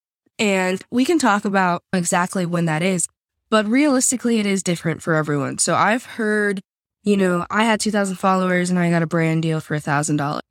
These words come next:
I'm sure that that has happened. It wasn't my experience. I didn't start making decent money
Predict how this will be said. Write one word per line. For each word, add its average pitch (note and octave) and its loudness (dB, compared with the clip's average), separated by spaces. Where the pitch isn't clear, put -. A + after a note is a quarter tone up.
I'm G3 2
sure G#3+ 0
that A#3+ -2
that E3+ 0
has F3 0
happened. G#3 0
It F#3+ 2
wasn't F3 2
my D#3+ 0
experience. F#3 0
I G#3+ 2
didn't C4 2
start G3+ 2
making F3 -2
decent F3 -2
money D#3 0